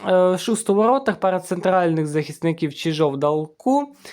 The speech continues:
е, Пердута, Сапай по флангах, Кравченко, Чесноков, е, Кобахідзе, Ребенок, четвірка півзахисників, Кулач,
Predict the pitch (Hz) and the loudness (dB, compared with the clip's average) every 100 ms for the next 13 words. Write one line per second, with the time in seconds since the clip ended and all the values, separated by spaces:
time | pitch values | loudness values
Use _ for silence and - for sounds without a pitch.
0 | - - 160 160 170 185 180 170 156 147 | -10 -2 0 2 0 0 0 -2 -2 -2
1 | 165 165 156 135 135 143 - 165 226 262 | -4 -2 -2 -2 -2 -4 -2 -2 0 0
2 | 247 226 - - 175 175 165 - 147 151 | 0 -2 -4 -2 2 2 0 -4 -8 -6
3 | 147 - - 165 165 165 165 147 151 143 | -6 -6 -6 -2 -2 0 0 0 0 2
4 | 143 143 147 143 156 - 151 135 139 147 | 2 0 -2 -2 -4 -4 -8 -4 -2 0
5 | 147 147 135 131 127 - 139 139 139 135 | 0 0 0 -2 -8 -8 -8 -4 -4 -4
6 | 151 151 147 147 156 165 170 185 254 247 | -8 -8 -12 -10 -10 -10 -8 -6 -6 -8
7 | - 240 180 139 - | -4 0 2 0 -6